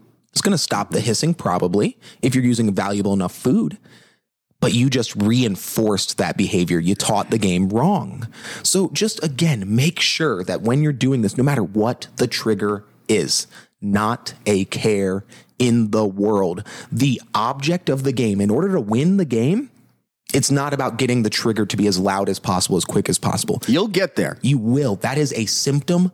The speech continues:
Speaker 1: of teaching the game properly. Now, we have a, we have a few other questions.
Speaker 2: Well, before we do
Speaker 1: Yeah,
Speaker 2: that,
Speaker 1: yeah, yeah.
Speaker 2: um, if you want more in-depth information about the counter conditioning and desensitization,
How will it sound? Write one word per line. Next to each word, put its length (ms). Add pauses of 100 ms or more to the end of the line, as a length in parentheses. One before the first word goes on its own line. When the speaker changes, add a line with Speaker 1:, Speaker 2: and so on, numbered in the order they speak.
Speaker 1:
of 180
teaching 340
the 60
game 240
properly. 560 (320)
Now, 320
we 120
have 180
a, 160
we 100
have 100
a 40
few 220
other 160
questions. 520
Speaker 2:
Well, 100
before 300
we 140
do 160
Speaker 1:
Yeah, 100
Speaker 2:
that, 280
Speaker 1:
yeah, 80
yeah. 360
Speaker 2:
um, 280 (1000)
if 280
you 100
want 260
more 320
in-depth 520
information 720
about 340
the 60
counter 360
conditioning 600
and 120
desensitization, 1120